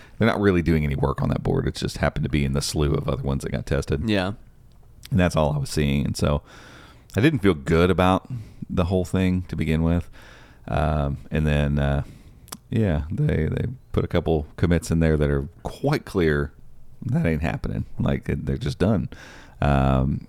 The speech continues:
Speaker 1: and so that was right at a week ago. So that
Speaker 2: Yeah,
Speaker 1: was
Speaker 2: we ta-, I
Speaker 1: August.
Speaker 2: think we talked, we talked last week about the Snapdragon stuff.
Speaker 1: Did we talk about
Speaker 2: Yes.
Speaker 1: it? I looked in our show notes and there's
Speaker 2: I thought
Speaker 1: nothing
Speaker 2: we
Speaker 1: about
Speaker 2: did.
Speaker 1: it. I think we were gonna, and we didn't.
Speaker 2: Man.
Speaker 1: But actually, I published this after the podcast, so maybe
Speaker 2: Yeah.
Speaker 1: we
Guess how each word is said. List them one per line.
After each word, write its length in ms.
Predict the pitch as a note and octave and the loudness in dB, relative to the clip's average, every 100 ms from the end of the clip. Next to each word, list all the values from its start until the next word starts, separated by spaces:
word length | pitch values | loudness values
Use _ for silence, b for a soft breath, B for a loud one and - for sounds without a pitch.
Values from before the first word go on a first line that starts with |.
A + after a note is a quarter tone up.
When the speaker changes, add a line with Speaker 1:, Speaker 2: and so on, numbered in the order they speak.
| - | -4
Speaker 1:
and 100 | D#2 | 0
so 100 | F#2 | 4
that 140 | G2+ G2 | 4 4
was 280 | F2 - - | 2 0 2
right 240 | E2+ E2+ | 4 6
at 120 | D#2 | 4
a 40 | D2 | 2
week 220 | D2 C#2 | 2 -2
ago. 220 | - - | -2 -2
So 120 | - E2 | 0 2
that 60 | |
Speaker 2:
Yeah, 100 | F#2+ | 2
Speaker 1:
was 60 | - | 4
Speaker 2:
we 80 | D#3 | 4
ta-, 100 | F#3 | 4
I 40 | - | 0
Speaker 1:
August. 140 | F#3+ | 0
Speaker 2:
think 140 | C#4+ | 0
we 60 | D#4 | 2
talked, 420 | - E3 - - - | 4 2 2 -6 -8
we 80 | D#3+ | -4
talked 300 | - D#3 - | 0 0 2
last 300 | A2+ G#2+ - | 4 4 2
week 120 | G2+ | -2
about 160 | G2 F#2+ | -2 -4
the 60 | - | -4
Snapdragon 580 | - F#2+ - - - | -6 -4 -6 -8 -6
stuff. 540 | - - C#2+ - - - - - | -4 -2 -2 -2 -10 -20 -8 2
Speaker 1:
Did 100 | A2+ | 4
we 120 | D#3+ | 4
talk 200 | C#3+ E3 | 0 2
about 100 | G#3+ | 2
Speaker 2:
Yes. 240 | A#3+ A#3+ - | 2 2 4
Speaker 1:
it? 40 | |
I 40 | |
looked 280 | G2 A#2+ - | 4 4 2
in 80 | A2 | 2
our 100 | F#2+ | 2
show 200 | - G2+ | 2 2
notes 220 | F#2+ E2+ | 2 2
and 80 | D#2 | 0
there's 120 | D2+ | 0
Speaker 2:
I 40 | E2 | 2
thought 60 | |
Speaker 1:
nothing 280 | D#2 D#2+ E2+ | 2 2 2
Speaker 2:
we 60 | D#2 | 2
Speaker 1:
about 220 | C#2+ B3 | 4 2
Speaker 2:
did. 100 | C4 - | 0 -2
Speaker 1:
it. 20 | - - | -10 -2
I 20 | |
think 180 | F2 G2 | 0 2
we 80 | - | 0
were 80 | C#2 | 0
gonna, 400 | C#2 F2 C#2 C2+ - - - | 2 2 2 -4 -10 -12 -2
and 120 | C#3 | 2
we 80 | D2 | 2
didn't. 360 | C2 D#2 C#2 - - - - | 4 4 2 -2 -10 -10 -2
Speaker 2:
Man. 200 | A#2+ B2+ | 2 4
Speaker 1:
But 120 | - | 4
actually, 320 | G2+ - F#2+ | 2 2 0
I 60 | F2 | 2
published 400 | - G2 F2 - | 2 2 2 -2
this 140 | - | -4
after 300 | - D#2 - | 0 0 0
the 100 | D2 | -2
podcast, 500 | - E2 D#2 - - | 0 -2 0 -4 -4
so 120 | - | -2
maybe 200 | D2 D2 | 0 2
Speaker 2:
Yeah. 100 | G#2 | 2
Speaker 1:
we 140 | D2 | 2